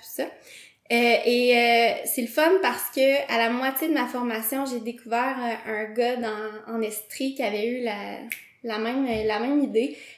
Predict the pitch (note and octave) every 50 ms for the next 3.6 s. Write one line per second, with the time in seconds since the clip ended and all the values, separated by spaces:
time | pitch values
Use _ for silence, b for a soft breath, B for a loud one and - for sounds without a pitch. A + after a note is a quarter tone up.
0 | B - C4 A#3+ B3 A#3+ A3+ B3 C#4 D4 C#4+ - C4+ A3 A3 A#3+ A#3+ B3 B3+ C4+
1 | C#4+ B3+ A#3+ A3+ - - B3+ B3 B3 - - C#4+ C4 B3+ B3 B3 B3 C4 A#3+ B3
2 | - C#4+ C#4+ C4+ B3+ A#3 A3 - - - G3 G3+ G3 - A#3 A#3 A#3+ - - -
3 | F#3+ - - - - - - - _ _ _ _